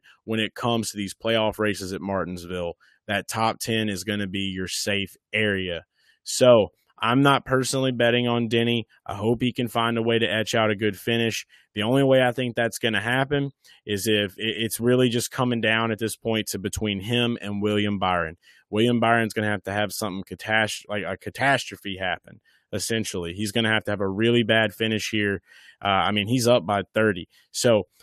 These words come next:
I don't even know. Uh, it, it is a little bit late. My brain is not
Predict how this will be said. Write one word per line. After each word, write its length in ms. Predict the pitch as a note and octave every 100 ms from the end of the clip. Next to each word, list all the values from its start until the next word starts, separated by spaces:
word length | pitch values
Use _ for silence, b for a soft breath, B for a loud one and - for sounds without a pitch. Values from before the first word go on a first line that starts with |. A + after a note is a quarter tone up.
| B -
I 100 | D3
don't 140 | E3+ E3
even 240 | C3+ A#2+
know. 240 | A2+ G2 E2 b b b -
Uh, 300 | A2+ G#2+ G#2+
it, 320 | A2 A2 A2+
it 60 | B2
is 120 | C3
a 40 | C3
little 200 | C3 C3
bit 160 | C3
late. 380 | A#2 B2 B2+ C3
My 200 | A2 A2
brain 380 | G#2 A2+ A#2+ B2+
is 140 | A2+ G#2+
not 340 | A2+ A#2